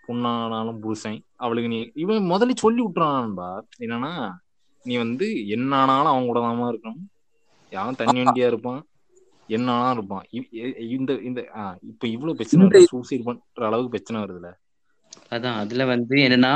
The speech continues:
Speaker 3: போறது புது வீடு, அதாவது
Speaker 1: ம்.
Speaker 3: போறது வந்து புது வீடு,
Speaker 1: ஆ.
Speaker 3: ஆனா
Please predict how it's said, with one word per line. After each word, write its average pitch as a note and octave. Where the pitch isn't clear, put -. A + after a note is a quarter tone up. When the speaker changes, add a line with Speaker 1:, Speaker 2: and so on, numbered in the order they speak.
Speaker 3:
போறது E3+
புது E3+
வீடு, D3+
அதாவது B2+
Speaker 1:
ம். B2+
Speaker 3:
போறது D3+
வந்து D#3+
புது C#3+
வீடு, -
Speaker 1:
ஆ. G#2
Speaker 3:
ஆனா F#2+